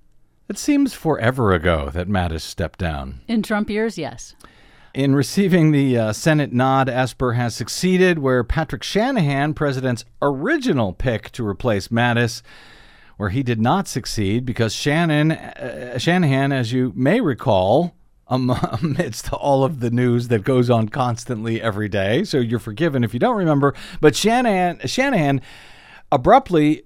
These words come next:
Speaker 1: resigned last month, pulled his, he was the acting, uh, defense secretary,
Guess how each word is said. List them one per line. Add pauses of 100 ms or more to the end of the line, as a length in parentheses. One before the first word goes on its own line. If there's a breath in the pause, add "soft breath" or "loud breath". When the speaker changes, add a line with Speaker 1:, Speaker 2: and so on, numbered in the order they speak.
Speaker 1:
resigned
last
month,
pulled
his,
he
was
the
acting,
uh, (340)
defense
secretary,